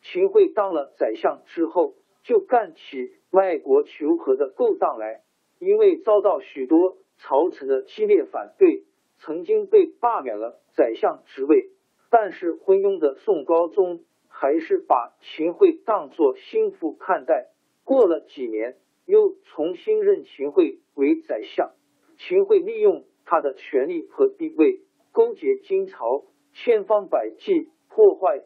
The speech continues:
抗金将领的活动。这回听到岳飞连战连胜，准备直捣黄龙府，大起恐慌。因为金朝是他的后台，金朝一败，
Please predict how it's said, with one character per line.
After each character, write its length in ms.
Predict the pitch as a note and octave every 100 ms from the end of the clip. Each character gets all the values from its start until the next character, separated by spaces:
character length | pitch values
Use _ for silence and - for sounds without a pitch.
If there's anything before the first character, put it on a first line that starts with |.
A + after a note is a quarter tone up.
| -
抗 260 | G#3 D3
金 340 | - F#3 F#3 F#3+
将 320 | - A3+ D#3
领 120 | A#2
的 140 | G2 A#2+
活 380 | _ C3+ A#2 C3
动。 240 | D3 - _ _ _ _
这 180 | C4+ A3
回 160 | D3+
听 300 | D3 - F#3+
到 300 | F3+ F#3 C#3 _ _
岳 260 | F#3+ F#3 C#3
飞 240 | - D3+
连 300 | C#3+ B2+ C3
战 240 | D#3 E3 A#2
连 200 | A2 B2+
胜， 240 | F3+ - _ _ _ _
准 260 | D3+ C3
备 200 | C3 F#3+
直 220 | - D#3
捣 240 | E3 B2+ A#2+
黄 240 | - C3+ D3+
龙 200 | C#3+ D#3+
府， 320 | - B2+ B2+ _ _ _
大 200 | A#3+ F#3
起 260 | - - D#3+
恐 220 | - A2+
慌。 340 | - C#3+ C#3+ _ _ _ _ -
因 180 | F#3 G#3+
为 140 | F3+
金 260 | - G3 -
朝 440 | - B2+ C#3+ D#3+
是 260 | - - F#3+
他 160 | - C3+
的 140 | B2+
后 240 | C#3+ D#3+
台， 360 | C3 B2+ A#2+ C3 - _ _
金 240 | - A3+ A3+
朝 220 | D3+ C#3+
一 80 | C#3
败， 280 | F3 C#3